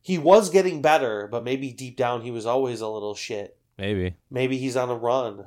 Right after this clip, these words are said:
Speaker 1: Maybe he's on a run with his mom. She did something.
Speaker 2: Maybe he's a serial killer. Maybe he is Derry Ridgway.
Speaker 1: Well, Pacey's like,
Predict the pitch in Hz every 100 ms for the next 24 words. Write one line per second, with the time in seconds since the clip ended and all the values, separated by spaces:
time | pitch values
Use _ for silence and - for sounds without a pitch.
0 | _ 117 120 120 123 127 120 120 117 113
1 | 113 110 104 107 110 113 92 85 - _
2 | _ _ _ - - 143 127 110 - 107
3 | 101 113 117 107 98 - 110 113 101 -
4 | 98 95 95 92 _ _ _ _ 139 147
5 | 180 180 - 190 208 202 190 196 190 -
6 | _ _ _ 147 165 147 127 156 160 170
7 | 180 160 180 170 131 107 98 90 _ _
8 | 190 160 123 180 156 131 - _ _ -
9 | _ _ _ - - 190 247 285 226 190
10 | 185 170